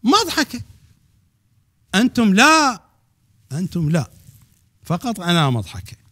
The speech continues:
هذا هو نجاشيكم ومضح-، ومضحكتكم السافل المنحط بحسب أحاديث أئمتي. هذا إمامي الكاظم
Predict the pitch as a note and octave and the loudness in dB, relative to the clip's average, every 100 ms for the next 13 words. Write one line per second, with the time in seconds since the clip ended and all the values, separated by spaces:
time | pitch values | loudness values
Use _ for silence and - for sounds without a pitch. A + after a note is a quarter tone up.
0 | _ _ _ _ _ _ _ _ _ _ | _ _ _ _ _ _ _ _ _ _
1 | _ _ _ _ _ _ _ _ _ _ | _ _ _ _ _ _ _ _ _ _
2 | _ _ - F3 G#3 E3+ D#3 F#3 F3 D#3+ | _ _ -2 4 4 4 2 0 0 -2
3 | D3 D3 A#2+ G3 A#3 A3+ B3+ B3+ B3 B3 | -2 -4 -4 -4 -4 -4 -8 -8 -8 -10
4 | - _ _ _ _ _ _ _ C#3 E3 | -16 _ _ _ _ _ _ _ -6 -2
5 | D#3+ A#2 C3 D3 - _ _ _ D#3+ F3+ | -2 -4 -6 -8 -10 _ _ _ -4 -2
6 | D3 - D3+ - A3 A3+ - A#3+ B3+ - | -4 -4 -6 -4 -6 -6 -8 -8 -8 -14
7 | - - - F#3 - - - A#3 C#4+ D4 | -20 -12 -4 -2 -2 -6 -2 2 2 0
8 | C#4 - A#3+ B3+ C#4 C4+ A#3+ E3+ C3+ - | -4 -6 -6 -4 -2 -4 -2 -2 -2 2
9 | F#3+ - - - _ _ _ _ _ _ | 0 0 -16 -20 _ _ _ _ _ _
10 | _ C3+ D3 C3 F3+ A3+ A#3 A3+ A2 A2 | _ -6 -4 -4 -4 -4 -6 -8 -8 -8
11 | G#2+ C3+ F3+ G#3+ D3+ D3 E3+ A#2 - - | -8 -8 -8 -8 -10 -6 -4 -4 -8 -18
12 | - _ _ _ _ _ - D3 C3 B2+ | -20 _ _ _ _ _ -8 -6 -4 -6
13 | A2 B2 D3+ D3+ C3 G2+ F#2+ D3+ G3+ A#3 | -8 -6 -4 -4 -4 -6 -6 -4 -4 -4
14 | C4 | -8